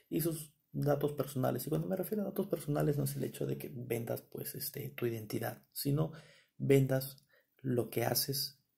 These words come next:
y lo que ves dentro del internet, para que de esta manera, pues, eh, aplicaciones, o mejor dicho, inteligencias artificiales creadas, o mejor dicho, aprendizajes de máquina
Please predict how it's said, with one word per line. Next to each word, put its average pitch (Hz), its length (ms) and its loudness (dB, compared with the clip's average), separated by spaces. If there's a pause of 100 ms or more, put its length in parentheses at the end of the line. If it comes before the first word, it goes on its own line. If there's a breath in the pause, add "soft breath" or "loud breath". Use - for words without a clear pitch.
(360)
y - 80 2
lo 123 180 4
que 120 120 -2
ves 120 340 2 (300 soft breath)
dentro 113 360 2
del 117 140 -2
internet, - 380 -4 (840 loud breath)
para 147 240 6
que 160 140 2
de 151 40 4
esta 147 160 0
manera, 139 520 2
pues, 123 340 2
eh, - 500 -4 (400)
aplicaciones, 147 800 0 (1080)
o 123 40 2
mejor 120 220 2
dicho, 127 100 0
inteligencias 123 460 2
artificiales 113 500 -2
creadas, 117 640 6 (140)
o 107 60 -8
mejor 104 200 -2
dicho, 104 140 0
aprendizajes 107 500 0
de 110 80 0
máquina 110 460 -2